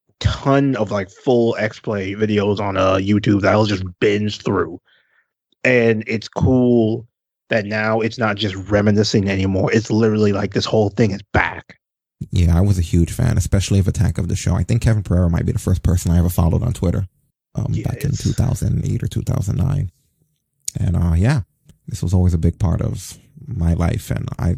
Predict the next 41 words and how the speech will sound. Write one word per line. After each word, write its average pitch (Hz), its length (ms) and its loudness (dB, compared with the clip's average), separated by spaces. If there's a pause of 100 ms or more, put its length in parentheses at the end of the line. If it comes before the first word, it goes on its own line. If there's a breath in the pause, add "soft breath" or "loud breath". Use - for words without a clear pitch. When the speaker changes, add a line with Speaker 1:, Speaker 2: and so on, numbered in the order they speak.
Speaker 2:
it 95 100 2
was 95 140 4
before, 95 440 2
it 104 40 4
was 98 120 2
different - 320 -2
because - 340 -4 (220)
videos 92 380 2
and 85 120 2
viral 82 340 2
stuff 85 300 -4
wasn't 82 220 0
the 78 80 2
way 82 100 2
that 78 160 0
it 78 80 0
is - 160 -4
now. - 160 0
So - 140 -4
it's - 100 -6
gonna 90 140 -2
be 87 80 2
harder 87 240 2
for 82 100 -6
it 87 80 -2
to 95 80 -6
survive 85 320 -2
in 82 80 -2
today's 80 240 0
climate. 85 420 0
But, - 200 -2 (480 soft breath)
uh, 67 320 -2
the 87 120 -4
personalities 90 720 2
will 80 80 2
definitely - 640 -4 (760)
help. - 320 -2 (500)
Speaker 1:
Oh, 110 220 2
yeah, 98 260 -4 (120)
for 131 120 2
sure. 101 460 4